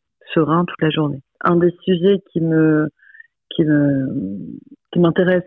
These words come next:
et que je développe de plus en plus, c'est, euh, la santé de la femme dirigeante, parce qu'il y a un vrai enjeu. Il y a une, une étude McKinsey, euh, il y a trois semaines,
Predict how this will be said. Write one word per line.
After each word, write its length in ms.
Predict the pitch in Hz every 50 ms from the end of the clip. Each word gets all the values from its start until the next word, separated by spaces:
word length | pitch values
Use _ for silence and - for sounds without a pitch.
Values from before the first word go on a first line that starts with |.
| - 170
et 140 | 156 147
que 160 | - - 151 147
je 100 | 147 147
développe 460 | 147 160 147 151 170 165 156 160 - -
de 240 | 151 151 143 143 143
plus 240 | - - 151 147 147
en 100 | 147 151
plus, 320 | - - 220 233 233 226 - - - _ - - - - - _ _ _ _ _ -
c'est, 340 | 180 180 180 180 170 - - - 156
euh, 240 | 151 147 147 143
la 140 | 151 160 156 -
santé 280 | - 160 - - 170
de 60 | 156
la 100 | 156 151 -
femme 220 | - 170 165 165
dirigeante, 540 | 151 156 147 147 147 143 180 202 220 214 175
parce 140 | - 156 -
qu'il 100 | - 156
y 20 | 147
a 40 |
un 80 | 147 143
vrai 280 | 139 147 160 175 165 165
enjeu. 480 | 160 160 156 - 180 196 208 214 208 _ - - - - _ _ -
Il 100 | 151 156
y 40 | 160
a 60 | 156
une, 520 | 156 156 156 151 147 143 143 143 143 143 -
une 160 | - 165 160
étude 300 | 156 156 - - 185 156
McKinsey, 400 | 160 156 156 _ - 165 160 151 _ _ -
euh, 640 | 175 175 175 170 165 160 151 143 143 147 - 117 117 - - _ _ -
il 80 | - -
y 20 |
a 60 | - - - -
trois 200 | - - 160 - _ -
semaines, 320 | 185 185 185 185 175 156